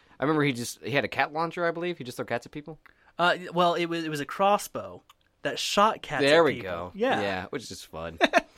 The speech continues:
Speaker 1: They were telling a s-, story on Babel about, uh, he says the only time he he-, ever heard Adam West curse, he, he just sent him an email that said, "Fuck A M C." <laughs>
Speaker 2: Oh, yeah, because, uh, Hollywood Babylon was trying to get a show on A M C, and they, they did a pilot where they had Adam West come in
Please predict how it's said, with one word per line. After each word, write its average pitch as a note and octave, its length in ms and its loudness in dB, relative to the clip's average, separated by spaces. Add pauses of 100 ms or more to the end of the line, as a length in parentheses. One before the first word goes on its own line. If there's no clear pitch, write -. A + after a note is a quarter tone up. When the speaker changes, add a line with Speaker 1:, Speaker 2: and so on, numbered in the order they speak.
(380)
Speaker 1:
They D3+ 200 0
were E3 80 4
telling C#3 320 4
a A2+ 60 -2
s-, A2+ 280 -12
story B2 380 2
on A2+ 240 2
Babel G2 480 4
about, G#2+ 280 4
uh, G2+ 260 2 (100)
he C3+ 160 4
says B2+ 240 4
the B2 80 2
only C3 100 6
time B2+ 160 2
he A#2 100 2
he-, - 80 -2
ever A#2+ 280 0
heard A#2 240 2
Adam A#2 180 4
West A2+ 240 2
curse, A#2+ 460 -2 (680)
he, C#3 260 6
he D3+ 60 4
just D3 140 2
sent D#3+ 80 4
him C#3 80 4
an C3+ 80 2
email C#3 140 4
that B2+ 60 4
said, C#3 120 -2
"Fuck - 280 4
A E3+ 40 8 (100)
M D3 80 4
C." D#3 460 6
<laughs> - 60 -8
Speaker 2:
Oh, G3+ 160 8
yeah, F#3+ 200 6
because, D#3+ 480 0
uh, C3 380 2 (380)
Hollywood F3+ 400 0
Babylon D#3+ 340 0
was D3 80 -2
trying E3 220 -6
to D#3 40 -4
get D3 240 0
a B2+ 140 -4
show C3 560 0
on C3+ 220 -2
A C3+ 160 -4
M B2 100 -6
C, D#3 300 -4
and A#2+ 120 -6
they, B2+ 140 -2
they B2+ 140 -4
did B2 100 -6
a A2+ 60 -6
pilot F3 400 0
where B2 260 -4
they A#2+ 160 -6
had A#2+ 240 -6
Adam A#2 240 -6
West A#2 240 -6
come B2 180 -10
in A#2 260 -8